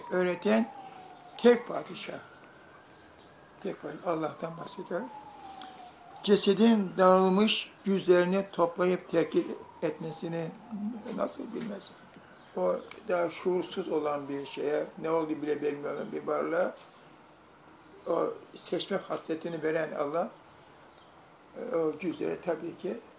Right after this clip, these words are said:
ya-, birleştirme kudretine haiz. Bu ruh zerrelerini, burada işi cisimden maddede manaya döktü.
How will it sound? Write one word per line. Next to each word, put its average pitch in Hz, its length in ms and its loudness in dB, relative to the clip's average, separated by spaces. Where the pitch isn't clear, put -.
ya-, - 120 -8
birleştirme 180 560 -6
kudretine 165 540 -4
haiz. 160 520 -2
Bu 233 240 12
ruh 254 240 12
zerrelerini, 185 1080 8
burada 185 400 0
işi 208 360 -6
cisimden 185 640 0
maddede 170 460 2
manaya 170 440 4
döktü. 139 380 -2